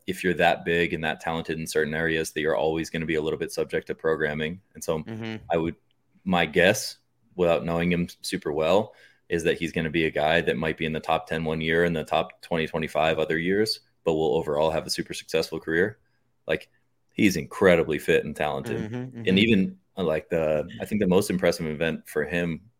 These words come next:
Speaker 1: f-, for me, from him was the ring muscle event on the final day.
Speaker 2: Right.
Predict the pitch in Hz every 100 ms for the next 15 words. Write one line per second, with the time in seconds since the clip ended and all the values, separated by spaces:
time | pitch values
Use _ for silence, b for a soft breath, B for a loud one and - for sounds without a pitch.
0 | _ - - _ _ - 95 87 98 92
1 | 85 82 78 90 90 80 76 78 78 76
2 | 73 82 78 82 80 73 71 69 71 76
3 | - 76 69 64 65 - _ _ _ -
4 | 107 104